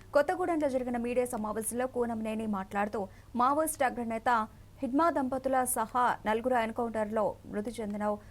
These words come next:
సంఘటనపై విచారణ జరిపించాలన్నారు. దేశంలో ఏకపక్ష కాల్పులతో జ-, జంగిల్ రాజ్యంగా కేంద్రం మార్చిందన్నారు. చర్చలకు సిద్ధం అని ప్రకటించినా కూడా ఆటవిక రాజ్యం తరహాలో ఏకపక్ష ఎన్‌కౌంటర్లు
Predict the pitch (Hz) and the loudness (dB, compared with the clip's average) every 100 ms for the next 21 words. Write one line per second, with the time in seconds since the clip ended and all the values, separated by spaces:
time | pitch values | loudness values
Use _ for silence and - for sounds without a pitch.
0 | - - 269 294 311 277 269 233 208 240 | -16 0 2 2 0 0 0 -2 2 2
1 | 233 233 208 202 214 220 226 220 233 294 | 2 0 -2 -4 -6 0 2 2 2 2
2 | 285 226 233 226 208 247 - 294 - 269 | 2 0 -2 -6 2 2 2 -6 -8 -2
3 | 240 226 226 214 233 185 - - - 208 | 0 0 -4 -2 0 0 -4 -20 -14 -10
4 | 196 233 254 - - 220 247 269 311 285 | -6 -2 -2 -4 -10 -2 0 2 0 2
5 | 247 247 240 254 240 247 247 240 233 226 | 2 2 0 -2 2 2 2 -2 -2 -2
6 | 208 208 - 208 202 214 220 208 - - | 0 0 -2 -6 -2 0 2 0 -6 -20
7 | - 311 311 403 392 381 - 214 269 294 | 2 4 4 2 -2 -2 -4 -4 0 0
8 | 277 277 269 208 - 247 247 233 233 247 | 2 0 0 -2 -2 -4 -4 -6 0 4
9 | 277 240 - - - 202 247 349 427 403 | 4 2 -2 -20 -12 4 4 6 2 2
10 | 339 277 277 285 269 240 247 247 262 247 | 4 4 2 -2 0 0 2 2 2 2
11 | 254 - 277 - 285 233 247 277 269 247 | 0 0 -4 0 0 0 -2 -2 -4 -4
12 | 226 | -6